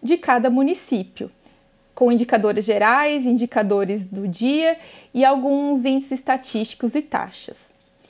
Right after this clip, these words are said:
Já as páginas de dois a cinco trazem tanto séries, é, estatísticas e temporais acerca de dados de confirmado, notificados, suspeitos, óbitos e internados,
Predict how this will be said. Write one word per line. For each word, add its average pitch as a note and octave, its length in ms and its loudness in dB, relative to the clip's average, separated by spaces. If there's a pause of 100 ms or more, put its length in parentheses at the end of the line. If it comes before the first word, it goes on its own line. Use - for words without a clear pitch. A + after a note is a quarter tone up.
(540)
Já D#4 400 2
as - 200 0
páginas A3 760 0
de G#3+ 160 -4
dois A#3+ 380 4
a G#3 60 0
cinco C4+ 680 -4 (520)
trazem G#3+ 520 2
tanto F#4 360 0
séries, A#3+ 880 0 (100)
é, G#3 300 2
estatísticas A3+ 1120 -2 (320)
e C4+ 100 0
temporais A#3+ 840 0
acerca A3 440 0
de G3+ 120 -4
dados G3 300 -4
de A3 100 -10
confirmado, A#3 800 0
notificados, G#3+ 1120 -2 (320)
suspeitos, A#3 1000 0 (360)
óbitos G#3 560 2
e G3+ 60 -4
internados, G3 880 -2